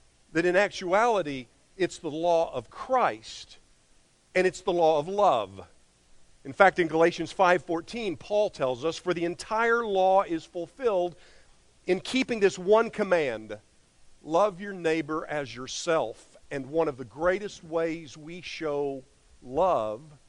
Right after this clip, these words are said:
to others is helping a brother or sister shoulder a load. We can all agree, I think,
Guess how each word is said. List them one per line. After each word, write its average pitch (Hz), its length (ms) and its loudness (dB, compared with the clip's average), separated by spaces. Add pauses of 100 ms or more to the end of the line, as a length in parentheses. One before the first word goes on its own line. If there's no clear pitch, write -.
(220)
to - 180 -8
others 135 720 -4 (1040)
is 104 140 -14
helping 151 440 -2
a 156 40 -2
brother 135 340 0
or 139 140 -6
sister 120 500 -12
shoulder 107 640 -8 (580)
a 120 40 -14
load. 104 420 -8 (140)
We 196 180 -4
can 190 180 0
all 208 260 2
agree, 165 440 -2
I 123 100 0
think, 165 580 -2